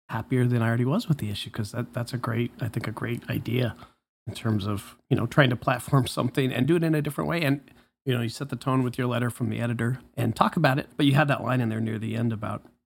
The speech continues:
you know, that you want it to be about all of the, well, I should actually just pull it up. Hold on.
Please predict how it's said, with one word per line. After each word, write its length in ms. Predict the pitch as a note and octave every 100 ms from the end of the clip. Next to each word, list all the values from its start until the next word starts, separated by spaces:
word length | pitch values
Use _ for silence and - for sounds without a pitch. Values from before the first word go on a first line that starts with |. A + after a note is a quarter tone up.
| _
you 60 | G2
know, 120 | F#2 B2
that 180 | A2+
you 120 | A#2+ G2+
want 200 | G2+ G#2+
it 100 | - _ -
to 220 | A2+ G#2+
be 280 | - G#2+ G#2+
about 300 | G2+ A2 -
all 240 | E3 C3
of 160 | G#2+ -
the, 220 | G2 F#2+ - _ _ _ -
well, 200 | E2 A#2
I 60 | -
should 160 | - -
actually 280 | - - -
just 180 | -
pull 160 | - F#2
it 60 | F2+
up. 140 | -
Hold 160 | F#2+
on. 120 | F#2